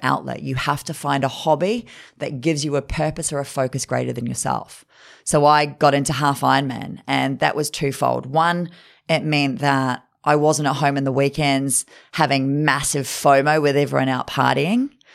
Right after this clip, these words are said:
Two, it gave me a focus or a purpose, something bigger than myself. And as I got better at it and started competing more and started winning races, you know, it became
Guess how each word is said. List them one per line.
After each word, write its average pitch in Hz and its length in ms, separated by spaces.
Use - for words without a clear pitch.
Two, 208 320
it 147 160
gave 175 320
me 185 120
a 147 60
focus 139 440
or 139 60
a 123 60
purpose, 139 380
something 139 300
bigger 143 280
than 135 160
myself. 135 440
And 143 80
as 143 120
I 151 100
got 131 260
better 147 260
at 139 100
it 127 240
and 135 420
started 143 400
competing 143 480
more 135 120
and 131 80
started 131 360
winning 131 440
races, - 760
you 147 100
know, 135 140
it - 160
became 143 720